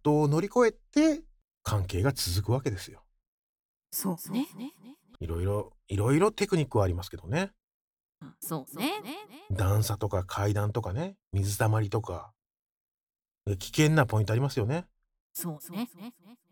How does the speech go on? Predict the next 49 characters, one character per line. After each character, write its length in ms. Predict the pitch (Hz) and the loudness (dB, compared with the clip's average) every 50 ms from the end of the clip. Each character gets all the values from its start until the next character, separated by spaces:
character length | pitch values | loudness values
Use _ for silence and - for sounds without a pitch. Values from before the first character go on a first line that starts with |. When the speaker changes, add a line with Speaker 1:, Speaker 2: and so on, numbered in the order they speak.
| _ | _
Speaker 1:
あ 100 | - 147 | -2 0
と 60 | - 156 | 2 4
は、 120 | 139 131 135 | 2 4 4
あ 100 | 160 202 | 4 6
と 100 | 196 190 | 6 6
は、 360 | 190 180 165 143 127 120 110 | 8 8 8 8 6 4 2
そ 120 | 110 120 | 0 0
の 120 | 110 104 101 | 0 0 0
車 220 | - - 120 117 | 0 0 2 2
道 440 | 113 131 131 131 127 131 127 123 - - | 4 4 6 6 6 4 2 0 -2 -2
ね、 200 | 147 175 180 - _ _ _ _ _ _ _ | -2 -2 -2 -4 _ _ _ _ _ _ _
車 340 | - - - - 156 160 156 | -2 2 4 6 8 8 8
道 320 | 156 190 196 185 190 190 | 8 8 6 6 4 4
と 120 | - 196 185 | 4 2 2
歩 220 | - - 180 180 | 2 2 4 6
道 240 | 170 185 180 175 175 | 8 8 8 8 6
が 180 | 175 170 165 | 6 4 4
あ 60 | 170 175 | 4 4
る 60 | 127 | 4
じ 80 | 117 | 2
ゃ 40 | 107 | 0
な 60 | 90 | 0
い 40 | 82 | -2
で 60 | 73 | -4
す 80 | - - | -10 -16
か。 160 | - - - - - _ _ _ _ _ _ _ _ _ _ _ - | -18 -20 -20 -20 -20 _ _ _ _ _ _ _ _ _ _ _ -6
Speaker 2:
う 60 | 220 | -6
ん。 140 | 190 151 - - 220 190 156 - - 220 196 160 _ _ _ _ _ | -6 -6 -8 -10 -14 -16 -16 -18 -20 -20 -20 -20 _ _ _ _ _
Speaker 1:
ね、 260 | - 135 151 156 139 | -2 0 2 2 2
車 340 | 113 - - - - 143 143 | 0 0 -2 0 2 4 4
道 220 | 127 156 151 151 156 | 6 6 6 6 4
の 80 | 160 | 4
方 180 | 151 214 226 202 | 4 2 2 4
に 100 | 143 123 | 4 4
女 220 | 107 113 120 120 | 4 4 4 2
の 80 | 120 113 | 2 0
子 120 | - 98 | 0 0
を 120 | 95 98 101 | 0 2 2
歩 80 | 110 | 0
か 100 | 110 131 | 0 -4
せ 80 | - 110 | -6 -4
た 100 | 104 90 | -4 -2
ら 140 | 82 98 113 | 0 0 0
危 60 | 175 | 2
な 100 | 233 277 | 2 2
い 60 | 240 | 2
で 80 | 95 87 | 0 0
し 80 | - | -2
ょ？ 180 | 120 185 285 | -2 -2 -2